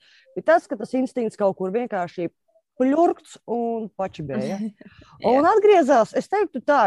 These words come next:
Speaker 1: ka principā bērna pusgadu man liekas, ka man kļuva mierīgāk. Es sapratu, ka tas zīdainis vairs nav tik trausls,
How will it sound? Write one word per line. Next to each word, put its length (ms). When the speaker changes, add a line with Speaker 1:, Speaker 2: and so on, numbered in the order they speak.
Speaker 1:
ka 80
principā 480
bērna 480
pusgadu 560
man 160
liekas, 240
ka 140
man 100
kļuva 240
mierīgāk. 500
Es 140
sapratu, 320
ka 160
tas 140
zīdainis 420
vairs 160
nav 160
tik 160
trausls, 560